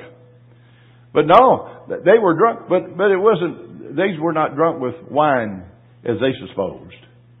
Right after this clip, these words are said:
as they supposed. Th-, this, they were drunk <laughs> with the power and the wine of the Holy Ghost. Amen? Ha-, have you ever got drunk in the Spirit? Now, that's not a mandatory thing that you have to get drunk in the Spirit,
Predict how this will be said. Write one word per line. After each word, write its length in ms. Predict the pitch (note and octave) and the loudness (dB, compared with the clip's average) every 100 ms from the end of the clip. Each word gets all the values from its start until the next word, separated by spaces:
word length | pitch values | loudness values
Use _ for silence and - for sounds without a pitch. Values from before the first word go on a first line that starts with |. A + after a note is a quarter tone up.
| _ - | _ -14
as 60 | G#2+ | -4
they 140 | A#2 A#2+ | -4 -4
supposed. 440 | F#2 A2 D2+ B1+ - - _ _ _ | -6 -6 -6 -10 -20 -20 _ _ _
Th-, 200 | - C#3 | -2 0
this, 160 | C#3+ D#3 - | 0 -4 -2
they 100 | C3 | 0
were 160 | D#3+ C3 | 0 0
drunk 280 | A2 D3 D3 | -2 -2 -2
<laughs> 20 | |
with 80 | - - - | -12 -12 -8
the 80 | - - | -8 0
power 320 | D3 C#3+ A#2+ | 2 4 2
and 100 | A#2 | -2
the 60 | |
wine 280 | A#2 C3 C3 | 0 2 2
of 80 | A#2 | 0
the 80 | A2 | -2
Holy 240 | C3 A#2 | -4 -4
Ghost. 380 | A2 C3+ A2 G2 C3 | 0 0 0 -4 -2
Amen? 440 | B2 C3 C#3 D3 - - - - _ | 0 0 -4 -6 -14 -20 -20 -20 _
Ha-, 220 | C3 - - - | -2 -2 -14 0
have 200 | C#3 D#3+ | 2 4
you 80 | F3 | 0
ever 140 | D#3 | 0
got 200 | D3 D3+ | 0 0
drunk 240 | D3 D#3+ E3 | 0 -6 -8
in 80 | |
the 80 | D#3+ - | -10 -12
Spirit? 320 | E3 E3 E3 - _ _ _ _ _ _ _ _ _ _ _ _ _ _ | -12 -12 -16 -20 _ _ _ _ _ _ _ _ _ _ _ _ _ _
Now, 500 | - C3+ G#2+ - - _ _ _ _ - | 0 0 0 -12 -20 _ _ _ _ 0
that's 180 | A2+ - | 0 0
not 220 | C3+ B2 D3 | -2 0 0
a 40 | |
mandatory 600 | C#3+ C3 B2+ C3 B2 A#2 | -2 -4 -6 -8 -6 -6
thing 300 | A2+ A2 G#2+ | -6 -8 -6
that 120 | A2+ A#2 | -10 -8
you 100 | A#2 | -8
have 140 | G#2+ | -8
to 60 | - | -8
get 180 | G#2 - | -10 -8
drunk 260 | G2+ G#2+ | -12 -12
in 80 | G2 | -14
the 80 | G2+ | -16
Spirit, 400 | - G2+ D#3+ - | -12 -10 -10 -14